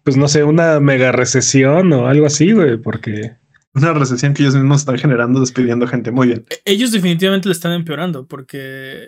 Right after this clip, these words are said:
Speaker 3: el, el alza en, en, este, el desempleo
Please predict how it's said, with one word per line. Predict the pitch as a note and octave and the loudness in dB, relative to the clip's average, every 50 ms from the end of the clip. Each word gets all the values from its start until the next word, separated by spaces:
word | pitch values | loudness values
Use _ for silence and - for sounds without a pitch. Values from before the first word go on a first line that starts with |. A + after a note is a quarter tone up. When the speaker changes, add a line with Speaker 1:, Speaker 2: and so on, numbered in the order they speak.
| A#2+ | -18
Speaker 3:
el, | C3+ D3+ D#3 D3+ D3 D3 D3 C#3+ D3+ D#3+ | -14 -12 -10 -10 -10 -10 -12 -14 -12 -10
el | E3 D3+ D3 | -8 -8 -6
alza | D3 D#3 F3+ - - F#3 E3+ D#3 D#3 | -4 -4 -4 -4 -2 -2 -2 -4 -4
en, | D3 C#3+ C#3+ C#3 C#3 C3+ C3+ C3+ C3 C3+ C3+ - _ _ _ _ _ _ _ _ | -8 -10 -12 -14 -16 -18 -20 -20 -20 -20 -20 -20 _ _ _ _ _ _ _ _
en, | - D#3+ D3+ D3 C#3+ C#3+ | -10 -10 -10 -10 -10 -12
este, | C3+ B2+ - - - - C3+ C3+ C3 C3 C3 C3 B2+ | -12 -12 -14 -14 -12 -12 -14 -12 -12 -12 -12 -12 -14
el | C3 C3 C3 | -14 -14 -12
desempleo | D3 C#3+ - D3+ D3 C#3+ - F#3 F#3 F3 E3+ G3+ B3+ C4 | -10 -8 -8 -8 -8 -6 -2 -2 0 0 0 -2 -4 -6